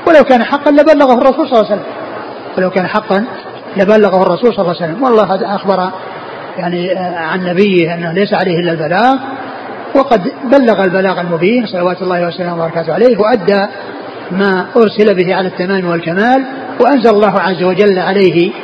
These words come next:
قبل وفاته مدة يسيرة: "اليوم أكملت لكم دينكم وأتممت عليكم نعمتي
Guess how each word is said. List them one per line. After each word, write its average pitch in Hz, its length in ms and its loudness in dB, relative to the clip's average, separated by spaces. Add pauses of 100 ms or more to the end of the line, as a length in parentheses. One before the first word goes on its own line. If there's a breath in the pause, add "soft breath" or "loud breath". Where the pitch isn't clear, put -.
(380)
قبل 208 240 4
وفاته 180 460 2
مدة 185 340 -2
يسيرة: 190 580 0 (360)
"اليوم 196 300 0
أكملت 190 400 -2
لكم 180 280 -2
دينكم 185 420 0
وأتممت 185 380 -4
عليكم 175 340 -2
نعمتي 196 380 -2